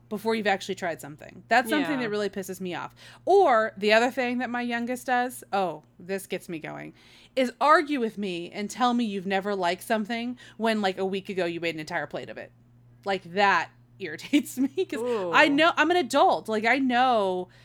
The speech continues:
Speaker 1: and remember, and my youngest can't remember what she wore the day before. So it's
Speaker 2: <laughs>
Speaker 1: like, I'm pretty
Speaker 2: Jesus.
Speaker 1: positive that I remember what you ate. And one of those things is cheese.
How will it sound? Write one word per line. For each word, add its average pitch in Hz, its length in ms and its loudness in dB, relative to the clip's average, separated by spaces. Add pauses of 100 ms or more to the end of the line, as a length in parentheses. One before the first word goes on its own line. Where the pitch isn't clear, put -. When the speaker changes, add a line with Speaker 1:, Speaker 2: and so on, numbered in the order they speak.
(140)
Speaker 1:
and 214 180 2
remember, 185 680 -2 (340)
and 208 180 -2
my 240 260 4
youngest 233 800 -2
can't 240 200 -2
remember 190 640 -2 (220)
what 202 340 -4
she - 180 -6
wore 180 260 -4
the 151 100 -10
day 127 140 -12
before. 87 500 -16
So 262 300 6
it's 262 240 4
Speaker 2:
<laughs> 269 120 4
Speaker 1:
like, 233 200 -2 (380)
I'm 254 180 6
pretty 294 280 0
Speaker 2:
Jesus. - 80 -6
Speaker 1:
positive 269 640 2 (100)
that 226 160 2
I 226 180 8
remember 214 420 0
what 190 240 -2
you 143 100 -6
ate. 139 280 -10 (200)
And 190 460 -2
one 226 220 0
of 277 60 0
those 240 160 0
things 190 220 -4
is 165 140 -10
cheese. 214 760 -10